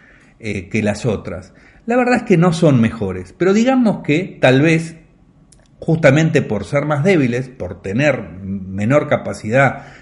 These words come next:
de afrontar, este, los problemas, están en una situación más delicada. ¿Y cómo se atiende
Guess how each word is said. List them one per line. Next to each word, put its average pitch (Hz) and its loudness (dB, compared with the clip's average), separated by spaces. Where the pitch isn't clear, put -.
de 101 -2
afrontar, 104 -2
este, 90 -10
los 110 -6
problemas, 180 2
están 135 2
en 202 4
una 170 2
situación 139 -2
más 147 -2
delicada. 101 -6
¿Y 139 -10
cómo 233 -2
se 208 0
atiende 101 0